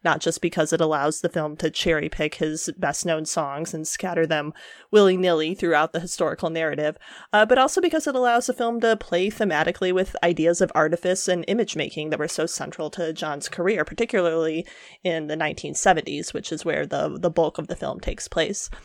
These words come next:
There's a good amount of breaking with reality for the sake of spectacle in this film, which is sometimes, though thankfully not always, done in the context of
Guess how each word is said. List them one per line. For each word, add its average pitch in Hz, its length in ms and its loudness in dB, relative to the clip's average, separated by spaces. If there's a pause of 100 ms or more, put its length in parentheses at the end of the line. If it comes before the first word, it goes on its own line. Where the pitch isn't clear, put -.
(200)
There's 214 260 6
a 233 60 2
good 247 160 6
amount 208 260 2
of 190 80 -2
breaking 156 340 0
with 165 180 0
reality 156 540 2
for 175 180 2
the - 80 -2
sake 160 300 2
of 151 80 -2
spectacle 180 720 0
in 202 160 -2
this 202 180 -2
film, 196 400 4
which - 380 0
is 170 260 2
sometimes, 190 800 0
though 147 180 0
thankfully - 400 -6
not 139 220 -4
always, 139 360 0
done 143 280 -6
in 156 160 -6
the 147 100 -8
context - 520 -6
of 165 260 -2